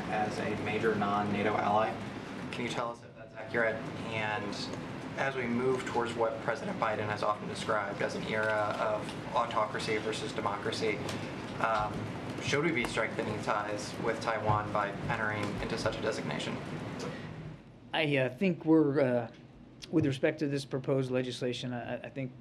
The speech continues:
Speaker 2: uh, we're gonna avoid too much comment right now. Um, we certainly appreciate and respect,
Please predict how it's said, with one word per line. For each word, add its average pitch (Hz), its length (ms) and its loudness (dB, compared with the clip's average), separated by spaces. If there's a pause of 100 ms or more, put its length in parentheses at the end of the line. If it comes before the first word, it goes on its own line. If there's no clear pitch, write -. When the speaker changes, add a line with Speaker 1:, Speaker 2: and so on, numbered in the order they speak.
Speaker 2:
uh, 113 360 -4 (120)
we're 135 140 -4
gonna 127 240 0
avoid 123 380 2 (680)
too 147 140 2
much 131 260 0
comment 131 380 0
right 123 220 -2
now. 123 340 -2 (480)
Um, 117 360 0 (380)
we 139 100 2
certainly 151 360 2
appreciate 131 600 -2
and 123 80 -8
respect, 127 460 -2